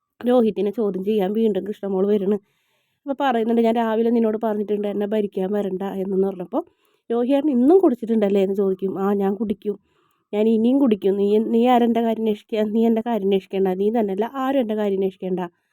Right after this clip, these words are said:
അപ്പോൾ അലീന ഇതൊക്കെ കണ്ടിട്ടുണ്ട്. "ഞാൻ അച്ഛനോട് പറഞ്ഞു കൊടുക്കാം." "ആ, നീ അച്ഛനോട് പറഞ്ഞു കൊടുക്കടി, അച്ഛനോട് പറഞ്ഞാൽ എനിക്ക് ഒരു ചുക്കുമില്ല" എന്നൊക്കെ പറഞ്ഞ് രോഹിത് മുകളിലേക്ക് പോവും.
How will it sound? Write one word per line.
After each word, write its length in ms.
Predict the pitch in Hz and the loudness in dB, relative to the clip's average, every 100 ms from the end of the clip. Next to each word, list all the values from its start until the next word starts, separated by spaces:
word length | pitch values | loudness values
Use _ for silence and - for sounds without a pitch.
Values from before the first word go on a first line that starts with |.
| _ _ _ _ 269 | _ _ _ _ -4
അപ്പോൾ 140 | 269 | 0
അലീന 260 | 262 254 254 | 2 2 2
ഇതൊക്കെ 260 | 262 269 | 0 -2
കണ്ടിട്ടുണ്ട്. 420 | 262 240 220 208 | -2 -2 -2 -2
"ഞാൻ 120 | 208 240 | 0 0
അച്ഛനോട് 400 | 247 240 196 214 | -2 -2 0 0
പറഞ്ഞു 200 | 220 196 | 0 -2
കൊടുക്കാം." 200 | 202 226 | -4 -2
"ആ, 40 | |
നീ 140 | 254 269 | -2 -2
അച്ഛനോട് 380 | 262 233 214 214 | -4 -4 -2 0
പറഞ്ഞു 220 | 233 220 | 0 -2
കൊടുക്കടി, 240 | 196 196 | -4 -8
അച്ഛനോട് 340 | 196 - 190 196 | -8 -8 -6 -4
പറഞ്ഞാൽ 240 | 208 202 | -4 -4
എനിക്ക് 200 | 190 208 | -4 -4
ഒരു 120 | 202 | -4
ചുക്കുമില്ല" 400 | 196 214 - 196 | -4 -6 -6 -4
എന്നൊക്കെ 260 | 190 190 185 | -4 -6 -6
പറഞ്ഞ് 300 | 190 180 262 - _ _ _ _ _ | -4 -2 -2 -4 _ _ _ _ _
രോഹിത് 340 | 254 262 240 220 | -2 0 0 0
മുകളിലേക്ക് 520 | 226 220 196 190 208 | 2 2 0 -2 -4
പോവും. 300 | 220 196 | -2 0